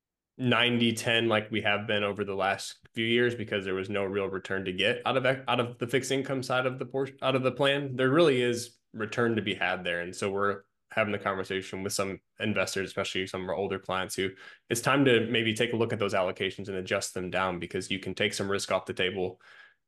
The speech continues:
get a return in the fixed income, and just provide a little bit more protection to the downside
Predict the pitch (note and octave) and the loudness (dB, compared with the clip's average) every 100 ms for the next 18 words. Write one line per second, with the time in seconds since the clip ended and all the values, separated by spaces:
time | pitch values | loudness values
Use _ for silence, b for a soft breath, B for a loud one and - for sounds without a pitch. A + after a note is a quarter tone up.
0 | _ - B2 B2 A#2+ A#2 A#2 A2 G#2 G#2 | _ 2 4 6 6 4 2 4 2 0
1 | F#2+ G#2 - - G2 F#2 F#2 F#2 F#2+ _ | 0 -2 -2 -4 -4 -2 -2 -2 -6 _
2 | _ _ _ _ _ _ - B2+ C3+ C3+ | _ _ _ _ _ _ -2 2 2 2
3 | A#2 G#2+ G#2 G2+ G2+ F#2 F#2+ F2+ - F2+ | 2 2 2 0 -4 -6 -6 -6 -2 -2
4 | - F#2 F#2 E2 E2 F2 E2 E2 | -2 -4 -4 -2 -2 -2 -2 -2